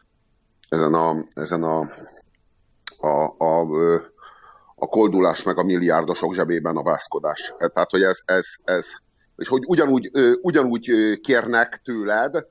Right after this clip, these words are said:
vagy akárkitől, aki nézi, mint ahogyan a Soros Györgytől.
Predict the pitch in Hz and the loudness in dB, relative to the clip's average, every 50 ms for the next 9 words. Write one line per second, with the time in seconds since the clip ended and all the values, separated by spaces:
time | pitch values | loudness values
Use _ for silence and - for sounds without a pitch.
0 | _ _ _ 107 113 131 127 - - 107 101 92 - - 98 - 107 98 107 123 | _ _ _ -4 -2 -2 -2 -2 -2 -2 -2 -4 -6 -12 -14 -8 -4 -4 -2 -2
1 | 131 - - - 107 98 95 87 92 90 - 101 110 123 143 - _ _ _ _ | -4 -6 -8 -12 -14 -14 -12 -12 -12 -12 -12 -10 -10 -10 -10 -12 _ _ _ _
2 | _ _ _ _ _ _ _ _ - 95 104 101 - 98 - 104 92 95 92 92 | _ _ _ _ _ _ _ _ -10 -8 -6 -4 -2 -2 -2 0 -2 -2 -2 -2
3 | 92 - - 87 80 78 76 71 80 73 65 - _ - - 71 - | -4 -6 -8 -8 -8 -8 -8 -8 -10 -10 -10 -10 _ -12 -12 -12 -14